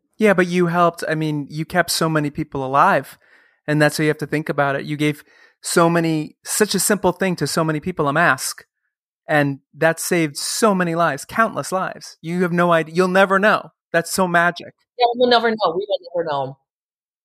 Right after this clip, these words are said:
Speaker 1: We end these shows with three questions. They're totally easy. You know the answers. Question number one is the easiest one. Where do people find Kristina Wong online?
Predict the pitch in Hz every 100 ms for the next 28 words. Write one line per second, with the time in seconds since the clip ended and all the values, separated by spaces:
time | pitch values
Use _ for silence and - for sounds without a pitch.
0 | _ _ _ _ _ _ _ _ _ _
1 | _ 165 165 165 180 190 185 175 - 170
2 | 156 151 - 151 156 151 160 143 156 139
3 | 143 - 160 147 147 - 143 135 139 135
4 | 135 135 135 131 135 135 139 - 185 -
5 | 160 160 147 147 151 143 - 160 151 151
6 | 160 143 135 196 254 247 233 220 196 196
7 | 190 - - - 196 175 160 170 170 156
8 | 165 156 156 151 139